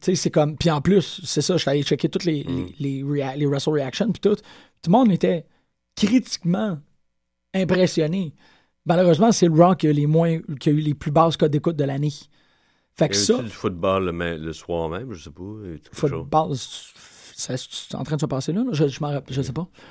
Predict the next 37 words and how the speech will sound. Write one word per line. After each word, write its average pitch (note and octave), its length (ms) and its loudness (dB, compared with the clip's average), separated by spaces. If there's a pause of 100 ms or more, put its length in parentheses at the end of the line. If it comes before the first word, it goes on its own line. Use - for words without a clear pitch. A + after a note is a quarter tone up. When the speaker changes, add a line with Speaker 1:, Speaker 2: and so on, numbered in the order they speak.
(180)
Speaker 1:
Je D#3+ 140 2
sais C#3+ 160 2
pas. D#3+ 240 0
Mais D#3 180 2
tu D3+ 60 -4 (140)
sais, G#3+ 100 -8
c'est - 180 0
comme, D#3+ 460 2 (440)
ça - 140 0
aussi, E3+ 300 0
c'est - 100 -2
un D#3+ 80 4
message D3+ 540 0
double. E3+ 300 0
Speaker 2:
Mm. C3 80 -8 (720)
Speaker 1:
Tu - 0 -
sais, E3+ 100 0
c'est D#3 180 0
le, D3 200 2
c'est E3+ 180 0
le E3 120 6
Raw E3 200 6
qui F3 80 0
a D#3 40 4
été D3 140 2
le C#3+ 60 -2
plus E3+ 220 -2
apprécié D3+ 360 -2
par C#3+ 140 -2
le C3+ 80 -2
Speaker 2:
Mm. F2 100 -12 (280)
Speaker 1:
public, D3+ 520 -4
par D3 140 0
les C#3 120 0
marques. E3+ 520 -2
Speaker 2:
Ouais, E2+ 180 -6
ouais. D#2+ 120 -10